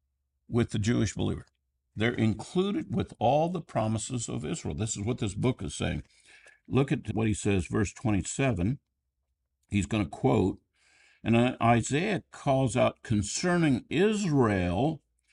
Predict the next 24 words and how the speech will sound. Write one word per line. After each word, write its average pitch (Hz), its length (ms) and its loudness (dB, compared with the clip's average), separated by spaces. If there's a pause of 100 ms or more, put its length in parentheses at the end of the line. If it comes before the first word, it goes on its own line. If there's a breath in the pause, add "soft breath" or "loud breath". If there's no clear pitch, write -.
(380 soft breath)
though 135 320 4
the 151 140 6
number 156 360 4
of 175 120 -2
the 139 80 -2
sons 143 320 2
of 123 100 -2
Israel 113 300 0
may 110 180 2
be 117 160 4
as 104 120 -2
the 92 100 -4
sand 110 340 0
of 87 60 -2
the - 40 -10
sea, 139 180 -2
it 104 140 0
is 101 120 -2
a 107 60 0
remnant 143 680 2
that 95 140 0
will 95 120 -2
be 98 160 2
saved, 98 540 0